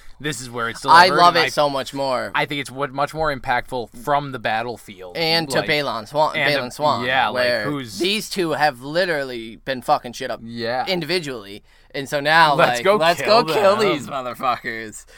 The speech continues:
Speaker 2: And, uh, so Tyrion led them to the waterfront. His men and Sir Balon's spread out behind them.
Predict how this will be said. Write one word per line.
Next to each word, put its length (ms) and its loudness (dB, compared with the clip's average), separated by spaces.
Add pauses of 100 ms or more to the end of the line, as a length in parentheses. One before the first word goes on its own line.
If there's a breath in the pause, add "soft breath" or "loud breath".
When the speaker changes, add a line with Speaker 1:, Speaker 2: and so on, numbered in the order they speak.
(280 loud breath)
Speaker 2:
And, 500 2
uh, 400 0
so 220 0
Tyrion 600 0 (240 soft breath)
led 220 0
them 160 -4
to 100 -14
the 100 -8
waterfront. 580 -2
His 260 -4
men 260 -2
and 220 -8
Sir 180 -6
Balon's 560 -6
spread 380 -4
out 220 -2
behind 380 -6
them. 200 -16